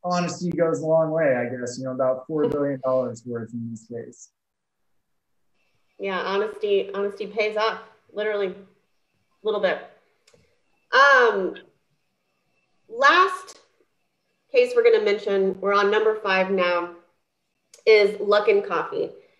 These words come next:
Speaker 2: And this is one that I know we were watching for a long time here. Um, and there are a lot of parallels to Wirecard.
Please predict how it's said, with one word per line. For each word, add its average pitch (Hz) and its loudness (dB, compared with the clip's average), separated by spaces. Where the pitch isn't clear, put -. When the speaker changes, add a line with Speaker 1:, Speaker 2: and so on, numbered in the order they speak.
Speaker 2:
And 202 2
this 254 4
is 247 -4
one 208 0
that 185 2
I 190 -2
know 190 2
we 196 0
were 190 0
watching 190 -4
for 240 -2
a 226 2
long 202 0
time 190 -2
here. 220 0
Um, 180 4
and 180 2
there 190 2
are 185 2
a - 2
lot 190 2
of 240 -2
parallels 190 -2
to - -10
Wirecard. 190 -2